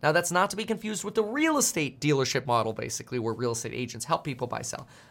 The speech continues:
I don't think that's going away. That'll take another hundred years for that to go away,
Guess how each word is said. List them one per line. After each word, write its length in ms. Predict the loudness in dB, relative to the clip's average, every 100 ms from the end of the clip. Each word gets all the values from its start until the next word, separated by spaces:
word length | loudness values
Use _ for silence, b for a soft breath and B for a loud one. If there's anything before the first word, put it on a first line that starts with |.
| b
I 100 | 8
don't 140 | 8
think 220 | 8 4
that's 320 | 8 8 8 6
going 240 | 2 4
away. 240 | 4 2
That'll 280 | 4 6 6
take 200 | 6 2
another 240 | 2 2 2
hundred 300 | 2 0 0
years 260 | 2 0
for 120 | 2
that 180 | 4 4
to 60 | 2
go 140 | -6
away, 220 | -6 -10